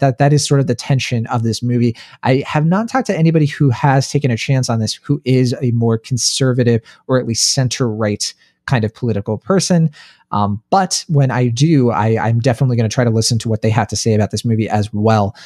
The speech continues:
because I would be very fascinated to, to sort of get their reaction. I can only sort of, you know, try to remember when I was a,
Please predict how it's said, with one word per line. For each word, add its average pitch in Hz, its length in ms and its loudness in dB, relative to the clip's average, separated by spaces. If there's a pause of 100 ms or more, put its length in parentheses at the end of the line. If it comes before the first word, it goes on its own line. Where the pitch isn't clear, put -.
(200)
because 117 560 0
I 120 80 2
would 113 100 2
be 113 100 0
very 120 300 2
fascinated 107 800 0 (320)
to, 101 280 0
to - 140 -4
sort 123 200 0
of 113 80 -2
get - 260 -2
their 107 460 0
reaction. 113 640 -4
I 113 100 0
can 160 140 0
only 156 300 4
sort 127 320 0
of, 107 160 0 (460)
you 151 100 2
know, 120 160 2
try 135 260 0
to 131 80 2
remember 117 720 2
when 120 180 -2
I 117 140 4
was 117 160 2
a, 113 80 -2